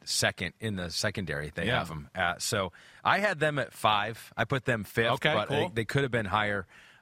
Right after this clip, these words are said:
Speaker 1: um, for me there because, yeah, I've been talking up the
Speaker 2: Yeah,
Speaker 1: Dolphins for
Speaker 2: you're
Speaker 1: a long
Speaker 2: not,
Speaker 1: time.
Speaker 2: you're
Speaker 1: They're
Speaker 2: not, I'm not saying I'm right there either. I mean, the O-line's a big question. You know, w-,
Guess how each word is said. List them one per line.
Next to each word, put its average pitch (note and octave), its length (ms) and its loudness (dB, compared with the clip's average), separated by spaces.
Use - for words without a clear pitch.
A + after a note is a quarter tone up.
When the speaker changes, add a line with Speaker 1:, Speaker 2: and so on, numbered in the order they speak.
Speaker 1:
um, F2+ 400 0
for G2 120 0
me G2 200 -2
there F#2+ 260 0
because, F2+ 580 -4
yeah, D3+ 220 0
I've G2+ 100 -6
been A2+ 80 -2
talking A#2+ 260 0
up D#3 80 -4
the G#3 60 0
Speaker 2:
Yeah, B3 80 0
Speaker 1:
Dolphins G2 280 -2
for C#3 60 -4
Speaker 2:
you're A3 100 2
Speaker 1:
a - 20 -2
long A#3+ 120 2
Speaker 2:
not, C3+ 60 -2
Speaker 1:
time. C#3+ 220 -4
Speaker 2:
you're F3+ 140 0
Speaker 1:
They're G3+ 100 0
Speaker 2:
not, B2+ 100 0
I'm C#3+ 120 2
not G#3+ 160 0
saying C3 240 2
I'm A2+ 220 0
right A#2 240 2
there B2+ 260 2
either. D3+ 340 -2
I C3 40 -2
mean, D#3 180 0
the D#3+ 100 2
O-line's E3 540 2
a E3+ 60 2
big F#3+ 200 0
question. F3+ 480 0
You E3 140 2
know, G3+ 100 2
w-, F3 420 -4